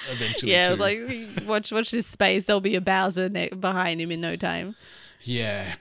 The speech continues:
Speaker 1: but, um, yeah, it's, it's a cool set. Available on October one. I don't know if pre-orders are up across the globe yet, but they wouldn't be too far away. And those pre-orders with a lot of these limited sets sell out very quick. It was tough for me to get the,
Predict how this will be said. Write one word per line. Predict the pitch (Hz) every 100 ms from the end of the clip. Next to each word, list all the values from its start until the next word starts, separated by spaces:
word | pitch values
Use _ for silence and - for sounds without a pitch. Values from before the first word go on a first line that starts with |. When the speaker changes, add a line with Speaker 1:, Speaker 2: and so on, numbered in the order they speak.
| -
Speaker 1:
but, | 143 135 -
um, | 151 151 151 156 156 160 143
yeah, | 202 220
it's, | -
it's | 151
a | 147
cool | - 202
set. | - 190 - -
Available | 139 156 170 160
on | 151
October | 139 - 143 127
one. | 120 123 135
I | 135 120
don't | 147
know | 147 151
if | -
pre-orders | - 131 127 127 113
are | 117 113
up | 113 -
across | 120 - 123 -
the | -
globe | 101 113 107 92
yet, | 107 -
but | 104
they | 110
wouldn't | 117 113
be | 104
too | - 117
far | 107 113 104 104
away. | 101 101 101 101
And | 104 107
those | 110
pre-orders | - 120 113 107 107 113 120 - - _ _ _ _ _ -
with | 123 107
a |
lot | 113 110
of |
these | 104 104 113
limited | 110 107 95
sets | - 101 90 - - - _ _ _ - -
sell | - 120
out | 104 95
very | 98 90
quick. | - 123 -
It |
was | 104 95
tough | 113 98
for | 104
me | 95
to | 87
get | 92 -
the, | 90